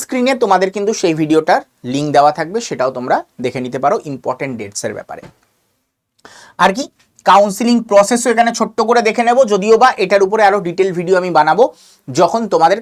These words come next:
কাউন্সেলিং স্টার্ট হবে, তার আগের মুহূর্তে আমি সব বানিয়ে দেবো। এখানে বলে দেবো কী কী ডকুমেন্টস তোমাকে রেডি রাখতে হবে, সেগুলোর ব্যাপারে আমি বলে দিচ্ছি। ডোমিসাইল সার্টিফিকেট, মেডিকেল সার্টিফিকেট,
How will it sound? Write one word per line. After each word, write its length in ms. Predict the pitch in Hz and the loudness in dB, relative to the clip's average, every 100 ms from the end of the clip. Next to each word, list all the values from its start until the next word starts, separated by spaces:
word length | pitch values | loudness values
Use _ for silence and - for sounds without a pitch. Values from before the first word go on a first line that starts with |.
| 160 | 0
কাউন্সেলিং 400 | 151 147 160 156 | 0 -2 -8 -6
স্টার্ট 240 | - 156 165 | 0 0 0
হবে, 120 | 180 | -2
তার 180 | 202 165 | 0 2
আগের 160 | 147 151 156 | 2 0 -4
মুহূর্তে 280 | 160 - 208 | -8 -4 -4
আমি 140 | 175 156 | -2 -4
সব 80 | 147 | 0
বানিয়ে 220 | 139 151 165 | 0 0 0
দেবো। 180 | 202 302 - - - 156 | 2 0 -4 -20 -4 -2
এখানে 240 | 190 285 | 2 4
বলে 200 | 285 277 262 | 4 4 4
দেবো 120 | 262 302 | 2 0
কী 80 | 226 | -4
কী 60 | 262 | -4
ডকুমেন্টস 520 | 202 - - 262 277 - | 2 2 2 -4 -4 0
তোমাকে 220 | 214 196 180 | -2 0 0
রেডি 160 | 151 | 2
রাখতে 240 | 151 151 - | 2 2 2
হবে, 100 | 202 302 | 0 0
সেগুলোর 280 | 160 147 147 | -2 2 2
ব্যাপারে 200 | 147 185 240 | 2 0 -2
আমি 80 | |
বলে 220 | 240 120 101 | -2 -4 -6
দিচ্ছি। 280 | 104 - 113 - _ _ _ - | -12 -12 -12 -14 _ _ _ -4
ডোমিসাইল 460 | 147 196 240 262 254 233 | 0 2 4 4 4 2
সার্টিফিকেট, 560 | 220 240 226 220 285 285 196 | 0 -2 -4 -2 -2 -2 -2
মেডিকেল 340 | 180 180 185 | -2 0 -2
সার্টিফিকেট, 600 | 165 170 - 160 160 254 | -2 -4 -2 -2 -2 -4